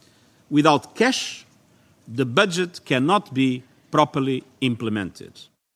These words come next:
These months, we will reach the deepest deficit of the decade. We risk exhausting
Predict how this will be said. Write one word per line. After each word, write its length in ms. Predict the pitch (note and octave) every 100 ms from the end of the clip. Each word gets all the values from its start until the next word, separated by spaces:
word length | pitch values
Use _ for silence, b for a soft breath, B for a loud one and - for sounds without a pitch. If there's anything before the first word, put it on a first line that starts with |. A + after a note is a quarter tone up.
| _ _ _ _ _ _
These 160 | E3 C3+
months, 560 | F3+ A#3 A3+ - - -
we 160 | D3 E3
will 120 | D#3+
reach 340 | D#3+ A3 - -
the 100 | D3
deepest 720 | B2 B3+ B3+ A3 G3+ - C#3
deficit 600 | F3 - F3 - E3 -
of 140 | C#3 B2+
the 80 | C3
decade. 560 | C3 A#2 - D#2+ - - _ _ _ _ _ b b b b b b
We 180 | - E3
risk 360 | F#3+ A3+ - F#3
exhausting 760 | D#3 A#2+ G3 D3 - G#2 F#2